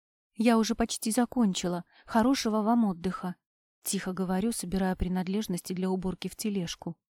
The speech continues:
Подхожу к двери, но застываю от приказного тона. «А ну, стой!» «Вы что-то хотели?» Делаю глубокий вдох, чтобы не нагрубить в ответ, и разворачиваюсь к ней.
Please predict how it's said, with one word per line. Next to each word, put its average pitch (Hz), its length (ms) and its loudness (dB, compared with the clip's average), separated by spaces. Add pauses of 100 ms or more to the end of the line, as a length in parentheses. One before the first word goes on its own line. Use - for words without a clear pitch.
(260)
Подхожу 214 420 0
к 180 80 -4
двери, 208 480 0
но 254 160 10
застываю 226 540 2
от - 80 -2
приказного 226 560 2
тона. 175 460 -2 (680)
«А 254 140 8
ну, 247 140 8
стой!» 247 440 4 (600)
«Вы 226 180 4
что-то 214 320 -2
хотели?» 196 600 -2 (300)
Делаю 190 380 2
глубокий 190 440 0
вдох, 185 300 0
чтобы 190 260 0
не 190 100 2
нагрубить 202 480 0
в 180 60 -2
ответ, 190 400 -2
и 214 80 2
разворачиваюсь 202 760 0
к - 80 -18
ней. 165 320 -4